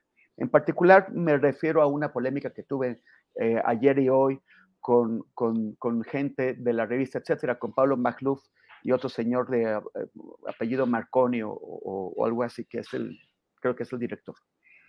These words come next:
Y, y, y, y estos, estos, eh, eh, esta, esta revista tienen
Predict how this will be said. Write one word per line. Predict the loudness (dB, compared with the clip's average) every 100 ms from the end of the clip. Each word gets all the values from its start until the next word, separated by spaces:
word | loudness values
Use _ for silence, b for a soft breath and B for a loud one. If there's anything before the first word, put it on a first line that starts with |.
| b b b b _ 2
Y, | 4 4 4
y, | 4 6 4 4
y, | 8 8 8
y | 6
estos, | 6 8 6 6 0
estos, | 2 2 2 -4 -4 -2
eh, | 0
eh, | 2 2 4
esta, | 2 4 4 4
esta | 2 0
revista | 0 0 0 -2
tienen | -4 0 0 0 -4